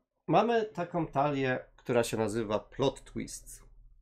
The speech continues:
I one troszeczkę zmieniają reguły gry, które są dosyć proste i podzielone na fazy, więc łatwe do zapamiętania.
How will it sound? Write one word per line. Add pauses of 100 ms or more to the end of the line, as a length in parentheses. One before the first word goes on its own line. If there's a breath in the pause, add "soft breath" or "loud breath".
(920)
I
one
troszeczkę
zmieniają
reguły
gry,
które
są (920)
dosyć
proste
i
podzielone
na
fazy,
więc
łatwe
do
zapamiętania.